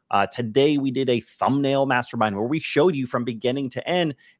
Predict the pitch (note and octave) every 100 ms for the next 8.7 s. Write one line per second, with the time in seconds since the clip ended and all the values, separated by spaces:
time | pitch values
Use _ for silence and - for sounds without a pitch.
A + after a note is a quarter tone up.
0 | - F3 E3 B2+ A2 - E3+ D#3+ - C#3
1 | E3 - F3 E3+ F3 E3+ F3 E3 E3+ F3
2 | F#3 - D#3 G#3 C#4+ C4+ - G3 - G#3+
3 | G3 C3 B2+ B2 - F#3 - D#3+ D3+ C#3
4 | B2+ D#3+ - F#3+ - C3+ B2+ B2 B2+ B2
5 | A2 - D3+ E3 D#3 D3+ C#3 E3+ F3 E3
6 | C3 - _ _ C3 B2+ B2+ D3+ F3 F3+
7 | C#3+ D3 D3 A#2+ C3+ A2+ A2 A#2+ - G#2
8 | G2+ F#2 - E2+ - -